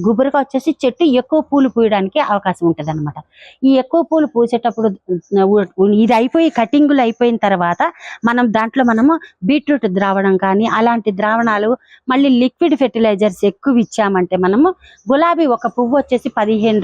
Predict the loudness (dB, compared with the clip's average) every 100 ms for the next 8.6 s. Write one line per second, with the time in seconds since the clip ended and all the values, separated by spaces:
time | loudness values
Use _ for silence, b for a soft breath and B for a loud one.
0 | 2 0 0 -2 -4 -4 -4 -2 -2 0
1 | -4 -2 -4 -4 -4 -2 -2 -2 -2 -4
2 | -4 -4 -2 0 0 2 2 0 -2 B
3 | B B -2 -2 0 -2 -2 -2 0 0
4 | 0 0 0 0 -2 -6 -4 -2 -2 -2
5 | -2 -2 -2 -4 b b _ -2 0 2
6 | 0 0 0 0 0 0 0 0 -2 -2
7 | 0 0 0 -2 -2 -2 0 0 0 -4
8 | -6 -2 -2 0 0